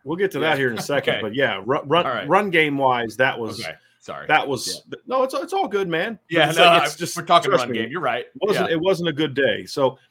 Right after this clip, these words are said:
Speaker 2: Yeah.
Speaker 1: it was just one of those things, Vince. There was nothing glaring where, like, "Wow, they got their butts kicked," or they weren't coming
Speaker 2: Right.
Speaker 1: off the line hard. It was just,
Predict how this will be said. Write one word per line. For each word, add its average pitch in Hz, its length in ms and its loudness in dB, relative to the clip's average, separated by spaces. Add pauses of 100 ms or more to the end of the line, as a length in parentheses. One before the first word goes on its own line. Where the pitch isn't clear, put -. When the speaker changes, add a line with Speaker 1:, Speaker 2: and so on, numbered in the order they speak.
(220)
Speaker 2:
Yeah. 208 160 0
Speaker 1:
it 190 40 2
was 208 120 0
just 269 200 -6
one 233 140 2
of - 40 0
those 185 100 0
things, 190 180 -2
Vince. 180 220 -4
There 180 120 -2
was 165 160 -4
nothing 214 400 -4
glaring 139 680 -2
where, 143 120 -2
like, 107 140 -4
"Wow, 123 480 0
they 127 100 -4
got 117 160 -8
their 120 80 -6
butts 120 260 -4
kicked," 120 280 -10
or 110 40 -16
they 104 120 -10
weren't 135 280 -6
coming 143 280 -4
Speaker 2:
Right. 143 60 0
Speaker 1:
off 135 80 -6
the 110 80 -8
line 131 340 -6
hard. 113 380 -4
It 113 40 -6
was 127 140 -8
just, 156 240 -6